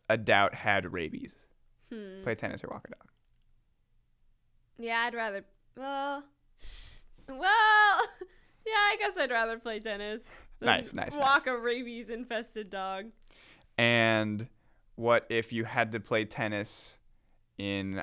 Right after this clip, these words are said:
Speaker 1: a hundred and five degree heat?
Speaker 2: Oh, yeah, I'd definitely walk a dog with rabies.
Speaker 1: All right, but
Speaker 2: I am very heat sensitive.
Speaker 1: but what if, um,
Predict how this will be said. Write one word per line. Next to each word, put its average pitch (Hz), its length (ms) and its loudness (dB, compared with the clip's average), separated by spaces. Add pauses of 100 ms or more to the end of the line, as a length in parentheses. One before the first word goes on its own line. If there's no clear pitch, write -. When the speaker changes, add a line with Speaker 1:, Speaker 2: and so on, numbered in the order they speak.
(120)
Speaker 1:
a 95 60 -2
hundred 101 400 -4
and 95 80 -8
five 92 160 0
degree 98 200 -8
heat? 131 200 -12 (920)
Speaker 2:
Oh, 208 260 -8 (220)
yeah, 226 220 -12
I'd 185 140 -4
definitely 202 420 -12
walk 214 260 -14
a 220 40 -16
dog 214 280 -20
with 226 100 -20 (100)
rabies. 226 360 -20 (480)
Speaker 1:
All 98 60 0
right, 120 200 0 (120)
but 156 360 10
Speaker 2:
I 254 80 2
am 330 220 -2
very 240 220 -4
heat 226 340 -14 (140)
sensitive. 196 480 -12 (460)
Speaker 1:
but 139 240 6
what 156 420 8
if, 104 480 4 (500)
um, 110 680 0